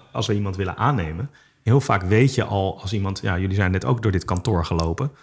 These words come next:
Als iemand van die deur naar deze kamer loopt, weet je bijna al, nou, laat ik, nou, ik moet het even negatief uitleggen.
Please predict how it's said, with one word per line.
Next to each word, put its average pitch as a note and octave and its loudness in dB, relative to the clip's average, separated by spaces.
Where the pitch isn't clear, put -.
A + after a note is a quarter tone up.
Als A#2 0
iemand G#2+ 4
van G#2 2
die A#2+ 4
deur A2 4
naar G2+ 0
deze A2+ 2
kamer A#2+ -2
loopt, F2+ -6
weet A2 2
je G#2+ 2
bijna A2 4
al, G2 0
nou, A#2 2
laat A#2 6
ik, B2+ 0
nou, A2+ 4
ik - -4
moet G#2 0
het - -6
even G#2+ 2
negatief C#3+ 4
uitleggen. B2 4